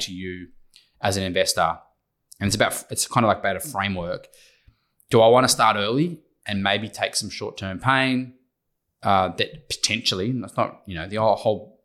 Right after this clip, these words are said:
risk reward thing potentially gives me long-term gain, um, 'cause you're likely to get more volatility earlier on in that, in this curve because the technology is very nascent, because it's not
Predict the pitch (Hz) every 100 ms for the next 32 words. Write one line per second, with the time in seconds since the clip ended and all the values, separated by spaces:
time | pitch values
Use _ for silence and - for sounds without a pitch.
0 | 110 107 - 95 101 90 80 - 113 101
1 | 101 98 92 92 - 90 85 92 120 196
2 | - - - _ _ - 95 90 - 104
3 | 101 104 101 92 - 90 92 95 - 95
4 | 90 92 90 90 90 90 90 - - 92
5 | - - 95 90 95 - 98 101 92 -
6 | 92 87 85 90 87 87 87 - 90 82
7 | _ _ _ _ _ - - 110 98 -
8 | 90 85